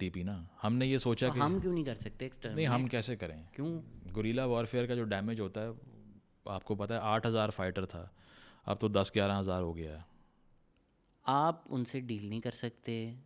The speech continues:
Speaker 2: वो जब कुछ साइन करते हैं वो मुकर जाते हैं। हमने मल्टीपल दफ़ा एक्सपेक्ट किया है, हमने उनको ये भी बोला आप शरिया अपना नाफिज कर दें, अपना चला दें, nothing has worked।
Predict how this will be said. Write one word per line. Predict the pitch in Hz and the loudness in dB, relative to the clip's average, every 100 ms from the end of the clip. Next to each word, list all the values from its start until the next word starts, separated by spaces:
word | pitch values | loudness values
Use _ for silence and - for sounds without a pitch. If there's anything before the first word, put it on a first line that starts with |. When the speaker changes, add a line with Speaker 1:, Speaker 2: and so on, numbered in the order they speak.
| - | -18
Speaker 2:
वो | 110 123 | -8 -4
जब | 123 123 120 | 0 0 -2
कुछ | - 123 | -4 -8
साइन | - 120 123 | -4 -4 -2
करते | 123 110 - 113 | -2 -4 -6 -6
हैं | 113 113 117 | -4 -6 -8
वो | 113 113 | -6 -4
मुकर | 117 113 104 | -4 -4 -4
जाते | 104 104 - 110 | -4 -4 -6 -6
हैं। | 110 107 - - - | -6 -8 -16 -20 -8
हमने | 127 135 123 | -4 -2 0
मल्टीपल | 110 104 110 110 110 | -2 -4 -4 -4 -4
दफ़ा | 113 120 117 113 - _ _ _ _ _ | 0 0 0 -4 -12 _ _ _ _ _
एक्सपेक्ट | 127 - 139 120 - | -6 -4 -2 -2 -4
किया | - 120 | -2 -2
है, | 117 | 0
हमने | 123 131 135 | -2 0 0
उनको | 123 123 | 0 0
ये | 113 | 0
भी | 110 | 0
बोला | 120 113 120 | -2 -2 0
आप | 113 - | -2 -2
शरिया | 110 101 110 | -6 -6 -8
अपना | - - 120 | -10 -12 -8
नाफिज | 113 104 110 107 | -6 -6 -10 -12
कर | 107 | -14
दें, | 107 104 - - - - | -12 -12 -14 -20 -14 -10
अपना | 117 120 117 | -6 -2 -2
चला | 117 107 104 | -2 -2 -4
दें, | 107 104 - _ _ _ _ _ _ _ _ _ - | -4 -8 -10 _ _ _ _ _ _ _ _ _ -8
nothing | 120 127 165 165 185 | -2 0 0 0 -2
has | 156 120 104 | 0 -2 -4
worked। | 113 101 87 - | -4 -4 -6 -16